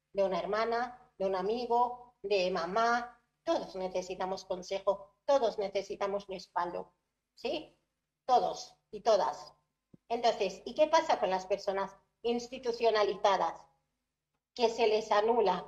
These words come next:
se les anula. Primero, no escogen las personas que están en las residencias,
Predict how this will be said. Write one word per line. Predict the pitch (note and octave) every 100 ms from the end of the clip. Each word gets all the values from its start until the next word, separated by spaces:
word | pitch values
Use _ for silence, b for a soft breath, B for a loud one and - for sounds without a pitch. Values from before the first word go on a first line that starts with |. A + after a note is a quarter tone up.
| - _ _ _
se | _ B3+
les | B3 A#3+ B3
anula. | B3 D4 A#3+ F3 - - _
Primero, | D4 D4 D4 G3+ -
no | A#3 D4
escogen | D#4 - D#4 E4+
las | E4 C4+
personas | - A3 B3 C4+ - _ _ _
que | - A#3 A3
están | A3 B3
en | C4+
las | C#4 B3
residencias, | A3 G#3 F3 G3+ F#3+ E3